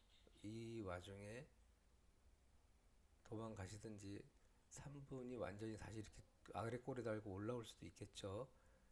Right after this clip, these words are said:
그래서 혹시나 하고 기다렸는데 완성이 음봉으로 된다 그러면 여기서 바로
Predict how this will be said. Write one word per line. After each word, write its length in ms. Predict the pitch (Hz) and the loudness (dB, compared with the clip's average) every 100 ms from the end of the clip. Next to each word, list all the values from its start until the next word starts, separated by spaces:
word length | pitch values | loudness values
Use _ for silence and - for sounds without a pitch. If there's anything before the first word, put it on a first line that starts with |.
| - | -16
그래서 180 | - 107 | -4 -2
혹시나 340 | 123 - 131 113 | 0 -2 0 0
하고 200 | 113 104 | -2 -2
기다렸는데 600 | 104 107 101 98 123 131 - - - - - - | 0 2 2 0 0 -2 -6 -16 -20 -20 -20 0
완성이 460 | - 101 120 127 131 | 2 4 6 4 4
음봉으로 460 | 101 104 113 113 | 2 2 0 0
된다 300 | 104 95 98 95 | -2 -2 0 0
그러면 380 | 95 101 135 151 - - - - - - | 0 -2 -4 -6 -16 -18 -18 -18 -8 -2
여기서 320 | 101 104 107 | -2 0 -2
바로 420 | - 101 110 131 | -2 -2 -2 -4